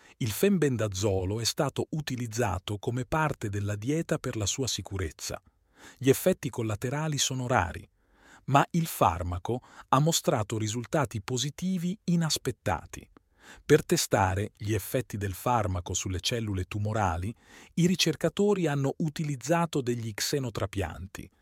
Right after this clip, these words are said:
Si tratta di cellule tumorali sperimentali impiantate negli animali per i test.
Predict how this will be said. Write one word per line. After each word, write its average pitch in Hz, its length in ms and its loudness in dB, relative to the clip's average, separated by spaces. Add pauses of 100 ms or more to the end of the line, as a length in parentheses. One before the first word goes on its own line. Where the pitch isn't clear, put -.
(200)
Si - 180 0
tratta 165 380 6
di 117 160 -2
cellule 139 480 2
tumorali 131 640 -2
sperimentali 120 880 -2
impiantate 123 680 -2
negli 113 220 -2
animali 120 480 -2
per 107 160 -4
i 95 100 -2
test. - 480 -6